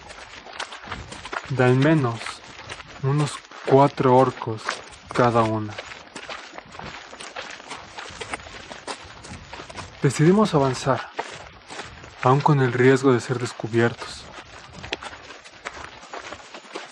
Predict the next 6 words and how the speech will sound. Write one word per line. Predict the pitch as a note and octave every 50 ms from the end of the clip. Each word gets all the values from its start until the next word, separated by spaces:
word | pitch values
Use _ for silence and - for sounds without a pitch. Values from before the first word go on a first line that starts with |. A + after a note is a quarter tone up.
| - -
creyendo | - B2+ A#2 A2+ G#2+ G#2+ B2+ D3 D#3+ D3+ C3 - A#2 A#2 - - - - - - - - - - - - - - - - - - - -
que | A#2+
los | G#2 G#2+ G#2 -
dejamos | - G#2 - B2 A#2 A#2+ A2 -
atrás. | A#2+ G#2+ - A#2+ A#2+ C3 B2 - - - - - - - - - - - - - - - - - - - - - - - - - - - - - - - - - - - - - - - - - - - - - - - - - - - - - -
Pero, | - A2+ G#2+ G#2